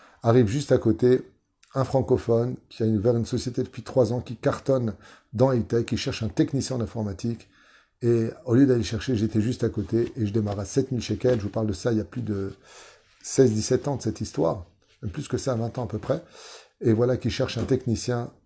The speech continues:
qui était mon métier, et ce, juste en face de la maison. Il a fallu qu'Akadosh Baruch Hu m'amène jusque dans cette chambre d'hôpital pour trouver mon travail,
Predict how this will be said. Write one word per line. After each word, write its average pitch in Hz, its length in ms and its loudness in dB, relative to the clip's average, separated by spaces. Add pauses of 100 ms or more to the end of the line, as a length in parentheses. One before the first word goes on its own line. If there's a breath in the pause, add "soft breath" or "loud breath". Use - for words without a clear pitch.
(140)
qui 131 80 2
était 127 160 2
mon 113 140 0
métier, 104 480 -2 (160)
et 117 100 2
ce, 110 220 -4
juste 117 260 -6
en 127 80 -6
face 113 200 -2
de 113 60 0
la 110 120 0
maison. 104 320 -6 (400 loud breath)
Il 120 80 2
a 120 60 4
fallu 143 280 4
qu'Akadosh 123 480 2
Baruch 117 320 0
Hu 147 80 -2
m'amène 127 340 0
jusque 139 480 -2
dans 151 140 0
cette 143 220 -2
chambre 165 240 -2
d'hôpital 139 560 0
pour - 220 -12
trouver 117 500 0 (400)
mon 147 180 4
travail, 113 540 -2